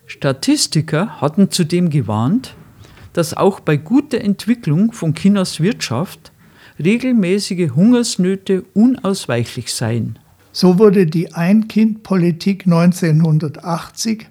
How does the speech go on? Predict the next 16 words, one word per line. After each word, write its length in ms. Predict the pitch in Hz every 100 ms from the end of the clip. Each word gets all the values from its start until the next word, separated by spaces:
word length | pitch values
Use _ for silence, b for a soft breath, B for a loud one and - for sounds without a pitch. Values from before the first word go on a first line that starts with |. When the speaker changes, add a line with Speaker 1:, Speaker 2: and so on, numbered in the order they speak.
| B B B B
Speaker 2:
landesweit 960 | 156 151 196 226 214 180 180 185 190 - -
mit 380 | 151 147 - -
diesen 420 | 180 185 214 202
Regeln 500 | 170 151 160 170 180
eingeführt. 880 | - 165 156 160 - 139 117 - - _ _ _ _ _ _ _ _ B B B B
Das 200 | - 170
Mindestheiratsalter 1500 | 175 208 262 247 - - 165 180 202 196 - 190 180 180 233 -
betrug 480 | 202 165 - 175 175
für 160 | - 160
Frauen 500 | 160 147 170 202 208
zwanzig 640 | - 165 185 202 226 185
Jahre, 560 | 185 175 185 196 196 - _
für 240 | - 170
Männer 400 | 147 156 175 180 156
zweiundzwanzig 960 | - 175 175 170 160 156 143 143 139 127
Jahre. 400 | 131 117 123